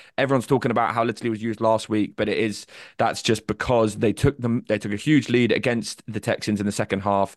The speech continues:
He had fifty percent snap rate in the first half, but as soon as they got that lead, they weren't gonna utilize him, and this stat works in his favor. Since week seventeen, Kansas City have utilized Too High with eighty-one percent of their coverage snaps. Since week twelve, Beckham Junior has been the team's second go-to against Too High.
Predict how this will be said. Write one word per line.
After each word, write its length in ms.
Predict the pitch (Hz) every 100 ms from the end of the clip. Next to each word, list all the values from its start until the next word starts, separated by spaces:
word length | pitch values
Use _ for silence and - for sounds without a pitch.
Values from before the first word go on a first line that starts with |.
| - -
He 80 | 113
had 100 | 107
fifty 300 | - 135 120
percent 340 | 107 123 107
snap 280 | - 107 -
rate 240 | 104 95
in 100 | -
the 60 | 98
first 340 | - 107 95
half, 220 | 101 95 -
but 80 |
as 80 | 98
soon 160 | - 104
as 80 | 98
they 100 | 95
got 140 | 101
that 180 | 95 85
lead, 240 | 98 95 -
they 100 | 101
weren't 200 | 101 90
gonna 120 | 98
utilize 480 | 107 113 107 110 104
him, 220 | 110 110
and 120 | 107
this 120 | 117
stat 240 | - 107 -
works 240 | 107 -
in 40 | 104
his 160 | 98
favor. 400 | - 120 113 113 - - -
Since 200 | 156 113
week 140 | 127
seventeen, 460 | 92 120 110 120 117
Kansas 320 | - 120 107
City 180 | 113 107
have 80 | 104
utilized 340 | 113 113 107 -
Too 200 | 135 110
High 240 | 110 107
with 160 | 101 104 -
eighty-one 500 | 127 - 113 110 104
percent 460 | - 107 104 - - - -
of 160 | 131 107
their 100 | 107
coverage 340 | - 107 101
snaps. 320 | - 98 - -
Since 260 | - 117 -
week 180 | 104
twelve, 280 | - 98 98
Beckham 240 | 101 - 104
Junior 240 | 107 98
has 120 | 98
been 160 | 90 101
the 60 |
team's 480 | 95 - 110 101 -
second 400 | - 113 - 104
go-to 440 | 107 104 104 101 98
against 320 | 98 98 85
Too 160 | - 98
High. 320 | 101 101 95